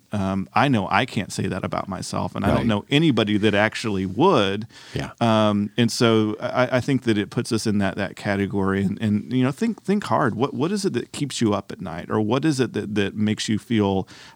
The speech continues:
Speaker 1: um, trapped or not moving in the right direction?
Speaker 2: Yeah.
Speaker 1: Um, because in, in Christ we find freedom.
Speaker 2: Yeah.
Speaker 1: Um, and, and so think about what are those things that you need to be freed from.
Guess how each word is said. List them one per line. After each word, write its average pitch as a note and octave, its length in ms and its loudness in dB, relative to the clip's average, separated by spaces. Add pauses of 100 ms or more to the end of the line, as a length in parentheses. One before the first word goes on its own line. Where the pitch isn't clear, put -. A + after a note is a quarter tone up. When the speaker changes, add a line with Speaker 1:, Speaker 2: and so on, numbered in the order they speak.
Speaker 1:
um, G2 260 0
trapped - 560 -2 (140)
or F#2+ 520 0
not G#2 280 0
moving G#2 340 2
in G2 100 -4
the F#2+ 120 -4
right F#2+ 200 -4
direction? F#2+ 680 -4 (120)
Speaker 2:
Yeah. D2 200 0
Speaker 1:
Um, G2 460 0
because G#2+ 440 2 (120)
in, A2 240 2
in A2 240 2
Christ C3 360 -2
we A#2+ 60 0
find A2+ 380 -2
freedom. - 560 -2 (240)
Speaker 2:
Yeah. - 180 -8 (360)
Speaker 1:
Um, G2 680 -2
and, G#2 420 0
and G2+ 300 -2
so A2 160 -2
think B2 240 0
about G2+ 280 0
what A#2 200 -2
are B2+ 60 0
those A2+ 200 -2
things A2 300 -2
that - 100 -4
you G#2+ 100 -6
need G#2+ 160 -2
to A2+ 60 -4
be A2+ 140 -2
freed - 280 -6
from. - 380 -12